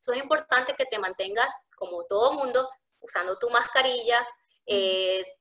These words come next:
quedarte en casa lo más que puedas, ¿ok? Mantener esa distancia de seis pies entre persona y persona.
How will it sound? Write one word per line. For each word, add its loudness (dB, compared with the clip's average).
quedarte 2
en -4
casa 2
lo 0
más 0
que -2
puedas, 4
¿ok? -8
Mantener -4
esa 2
distancia 0
de 2
seis 0
pies -2
entre -8
persona -10
y -18
persona. 0